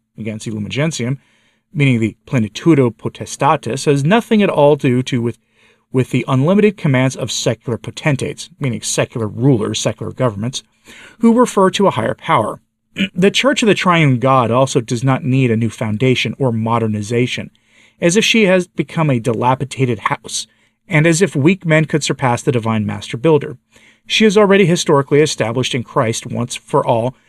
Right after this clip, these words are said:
and perfectly conceived in its doctrine, constitution, and liturgy,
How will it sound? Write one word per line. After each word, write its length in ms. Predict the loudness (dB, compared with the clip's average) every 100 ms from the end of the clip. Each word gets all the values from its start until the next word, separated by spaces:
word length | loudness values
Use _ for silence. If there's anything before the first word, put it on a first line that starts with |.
| _ -4
and 140 | -2
perfectly 380 | 2 2 2 2
conceived 520 | 2 2 2 2 2
in 140 | 0 -2
its 120 | 0
doctrine, 520 | -2 -2 -2 -4 -4 -8
constitution, 760 | -2 0 0 -4 -4 -2 -2 -4
and 280 | -4 -4 0
liturgy, 460 | 2 2 0 -4